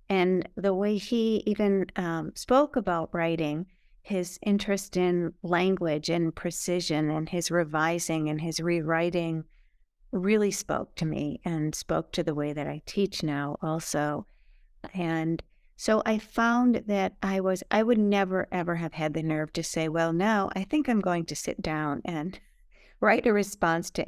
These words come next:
Invisible Cities." I wouldn't have done that. But I realized it, it, I, I'm often writing for a while before I realize what I,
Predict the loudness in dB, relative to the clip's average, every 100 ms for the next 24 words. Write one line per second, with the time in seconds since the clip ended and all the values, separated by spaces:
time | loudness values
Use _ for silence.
0 | -6 -2 0 2 0 0 -4 0 2 2
1 | 2 2 0 0 -2 -4 -4 -2 -2 -4
2 | -10 -20 -8 2 4 4 4 2 4 2
3 | 0 0 -2 -4 -4 -4 -4 -8 -2 -2
4 | 2 4 6 4 2 2 2 2 2 0
5 | 0 -2 2 2 2 0 -4 0 0 0
6 | 0 0 0 -2 -2 -2 -4